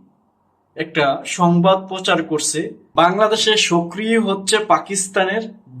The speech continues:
জঙ্গি সংগঠন। যেখানে স্বরাষ্ট্র উপদেষ্টা কিছুদিন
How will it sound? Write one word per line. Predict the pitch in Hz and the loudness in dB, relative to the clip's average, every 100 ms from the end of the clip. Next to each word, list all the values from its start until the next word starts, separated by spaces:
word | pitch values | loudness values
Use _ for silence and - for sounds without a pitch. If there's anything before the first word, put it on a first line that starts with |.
| 147 | 2
জঙ্গি | 185 196 202 226 - | 2 2 -2 0 2
সংগঠন। | 170 160 160 165 202 214 - _ _ _ _ _ - | 2 2 0 -2 -8 -12 -18 _ _ _ _ _ -12
যেখানে | 127 165 190 226 247 | -2 2 4 6 4
স্বরাষ্ট্র | 247 190 190 233 - - 254 220 | 2 4 4 4 2 0 4 4
উপদেষ্টা | 214 233 233 233 226 | 4 4 4 4 2
কিছুদিন | 196 208 220 220 | 2 -4 -2 -2